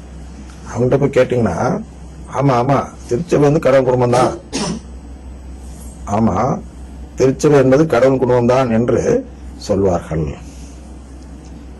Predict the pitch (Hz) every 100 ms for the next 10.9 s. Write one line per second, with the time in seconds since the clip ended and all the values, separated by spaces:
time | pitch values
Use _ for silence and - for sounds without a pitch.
0 | - - - - - 107 120 - - 202
1 | 175 143 120 131 190 - - - - -
2 | 226 220 208 85 78 76 - - - -
3 | - - - - - - - - - -
4 | - - 139 127 117 110 98 - 92 87
5 | 82 85 - - - - - - - -
6 | 117 135 127 175 185 190 - 143 180 175
7 | 143 131 110 113 180 - - - - 117
8 | 135 202 113 143 180 165 - - 78 71
9 | - - - - - - - - - -
10 | - - - - - - - 127 170